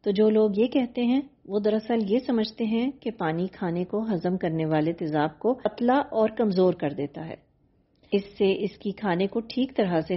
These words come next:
ہضم کرنے کی صلاحیت کم ہو جاتی ہے، مگر یہ درست نہیں۔ کھانے کے دوران یا بعد میں پانی پینے سے جسم کو خوراک کی توڑ پھوڑ اور اسے ہضم کرنے میں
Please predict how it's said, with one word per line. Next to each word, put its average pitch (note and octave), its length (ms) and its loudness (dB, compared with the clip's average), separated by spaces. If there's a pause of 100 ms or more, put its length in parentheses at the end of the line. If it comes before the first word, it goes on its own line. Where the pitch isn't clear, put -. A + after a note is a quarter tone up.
ہضم D#3+ 220 -4
کرنے D#3 300 -4
کی F3 100 -6
صلاحیت E3 520 -2
کم D#3+ 200 -2
ہو D3+ 100 -2
جاتی D3 400 -6
ہے، - 60 -12 (460)
مگر B3 220 4
یہ B3 140 2
درست D#3 360 0
نہیں۔ D#3 200 -6 (520)
کھانے E3 280 -2
کے D#3+ 140 0
دوران E3+ 440 2 (120)
یا A3 180 2
بعد E3+ 300 4
میں E3 160 -4
پانی D#3 340 -4
پینے F3 320 -4
سے G#3+ 200 0
جسم F3+ 340 -2
کو G3 120 -4
خوراک D#3+ 440 0
کی A3+ 120 -4 (180)
توڑ E3 240 0
پھوڑ G3 360 0
اور G3+ 160 -2
اسے A3+ 320 -4 (140)
ہضم B3 220 4
کرنے E3 320 -2
میں G3 160 -2